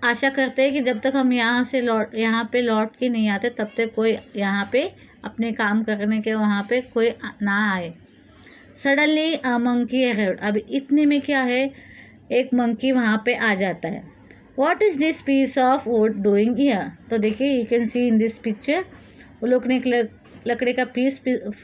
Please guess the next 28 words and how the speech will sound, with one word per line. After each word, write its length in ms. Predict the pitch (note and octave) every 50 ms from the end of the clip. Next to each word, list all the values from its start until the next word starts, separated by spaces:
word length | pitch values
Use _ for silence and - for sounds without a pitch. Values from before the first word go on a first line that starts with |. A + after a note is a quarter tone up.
| - - - - -
फंसा 240 | B3 A3+ - B3 A#3
के 200 | A#3 B3+ B3 A#3
रखे 260 | A#3+ A#3 - A#3 A3
थे, 100 | B3 B3
ताकि 280 | B3 B3 A3+ G#3+ A#3+
दोबारा 460 | A#3 G#3+ G#3 A3+ G#3+ G#3 A3 A3 A#3 A#3
जब 200 | A3 A#3 A#3 A#3
आएंगे 400 | A3+ G#3 G#3+ A3 A3 A3 B3 B3+
तो 160 | - B3 A#3
वो 220 | A#3 C4 D4+ - - - - - G#3
वहीं 260 | A3 A3+ A3+ A#3 B3
से 160 | A#3 C4+ C4+
काटने 380 | C4+ C4 A3+ G#3+ G#3+ A3+ A#3 A#3+
शुरू 260 | - B3 A#3+ A#3+ B3+
करेंगे। 420 | - A3 G#3+ G#3+ F#3+ F3+ E3+ E3 E3 - - - - - - - - -
तो 60 | -
अभी 160 | A3+ B3+ C#4+
मंकी 420 | C#4+ C4+ C4 B3+ B3+ B3+ - D#4+ D#4
देख 260 | D4 D4 C#4 C4+ B3+
लेता 280 | A#3+ A#3 A3+ A3 A3+
है 200 | A#3 C4 D4 D#4 - - - - - - - B3+
और 80 | B3+
बोलता 200 | C4 C4+ B3+ D4
है, 80 | C#4+ C#4
"ये 120 | D4 D4
छोटा 380 | C#4+ - - C#4+ D4 - D#4 D#4
सा 120 | D#4 E4
पीस 340 | D#4+ - C#4+ D4 D4+ C#4+